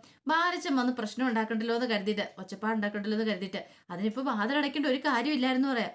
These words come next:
"ഓ, അതിന് മാത്രം സമയമൊന്നും ആയിട്ടില്ലല്ലോ" എന്ന് പറയാം. ആ, അങ്ങനെ. ഉം. അതെ, ശ്രീദേവിച്ചിക്ക് ഒരു, ശ്രീദേവിച്ചിയെ ഈ ആകാശത്തോട് പോകുന്ന വിമാനം കണ്ടിട്ടുണ്ടോ എന്ന് ചോദിക്കണം. "ഏ, ആകാശത്തോട് പോകുന്ന വിമാനോ? എന്റെ ആര്യ, അത് കാണാത്ത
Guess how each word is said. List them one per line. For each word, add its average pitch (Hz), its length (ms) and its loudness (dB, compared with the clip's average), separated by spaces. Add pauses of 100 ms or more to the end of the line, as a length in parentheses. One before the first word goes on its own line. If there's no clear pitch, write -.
(100)
"ഓ, 247 140 -2 (380)
അതിന് 180 220 -2
മാത്രം 220 280 2
സമയമൊന്നും 277 500 2
ആയിട്ടില്ലല്ലോ" 247 560 2
എന്ന് 247 140 4
പറയാം. 214 220 -2 (100)
ആ, 214 100 -6 (400)
അങ്ങനെ. 170 380 -2 (400)
ഉം. 175 100 -14 (360)
അതെ, 180 200 -6 (760)
ശ്രീദേവിച്ചിക്ക് 320 600 -2
ഒരു, 233 120 2 (140)
ശ്രീദേവിച്ചിയെ 294 760 0 (320)
ഈ 220 120 -2 (400)
ആകാശത്തോട് 247 640 0
പോകുന്ന 220 320 0 (400)
വിമാനം 196 400 -2
കണ്ടിട്ടുണ്ടോ 208 360 0
എന്ന് 214 140 2
ചോദിക്കണം. 185 340 -4 (300)
"ഏ, 202 60 -8 (540)
ആകാശത്തോട് 370 520 -2
പോകുന്ന 247 240 0
വിമാനോ? 220 420 2 (460)
എന്റെ 311 280 0
ആര്യ, 220 280 2 (300)
അത് 359 180 0
കാണാത്ത 240 400 2